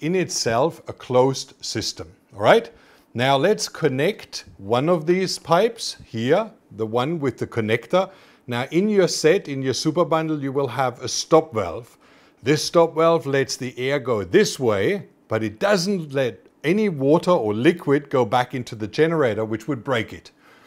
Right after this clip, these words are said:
And that's why I always put this in, and you can see hopefully on the camera here, it has an arrow shape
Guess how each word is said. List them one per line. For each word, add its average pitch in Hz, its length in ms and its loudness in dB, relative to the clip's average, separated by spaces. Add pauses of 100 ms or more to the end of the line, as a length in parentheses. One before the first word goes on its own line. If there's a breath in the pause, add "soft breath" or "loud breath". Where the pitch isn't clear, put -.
(280 soft breath)
And 113 100 -4
that's 131 220 -2
why 127 160 0
I - 20 -6
always 170 340 2
put 175 360 -2
this 139 220 -4
in, 175 300 0
and 135 220 -6
you 127 80 -6
can 120 180 -6
see 156 340 -2
hopefully 147 520 0
on 117 160 -2
the 110 80 -4
camera 123 460 -2
here, 156 340 -2 (320 loud breath)
it 127 160 -4
has 127 340 -2
an 113 200 -12 (120)
arrow 156 420 4
shape 160 500 -2